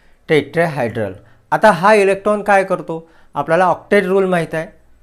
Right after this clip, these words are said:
जे केमिस्ट्रीमध्ये शिकलेलं असेल. कोणत्याही ॲटमला जर स्टेबल व्हायचं असेल, तर त्याच्या आउटरमोस्ट शेलमध्ये किती इलेक्ट्रॉन राहिले पाहिजे?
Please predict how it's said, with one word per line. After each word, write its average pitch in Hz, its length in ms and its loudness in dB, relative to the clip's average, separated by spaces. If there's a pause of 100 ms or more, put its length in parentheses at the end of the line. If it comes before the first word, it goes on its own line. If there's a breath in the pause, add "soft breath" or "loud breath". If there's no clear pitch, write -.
जे 151 100 -4
केमिस्ट्रीमध्ये 160 680 -6
शिकलेलं 139 460 -8
असेल. 156 220 -10
कोणत्याही 151 520 -2
ॲटमला 156 460 -2
जर 160 160 -6
स्टेबल 143 440 -8
व्हायचं 120 440 -4
असेल, 156 400 -2 (420 loud breath)
तर 185 140 8
त्याच्या 170 360 -2 (340)
आउटरमोस्ट 202 840 2
शेलमध्ये 156 440 -4
किती 147 280 -10
इलेक्ट्रॉन 165 460 -6
राहिले 156 260 -8
पाहिजे? 160 320 -10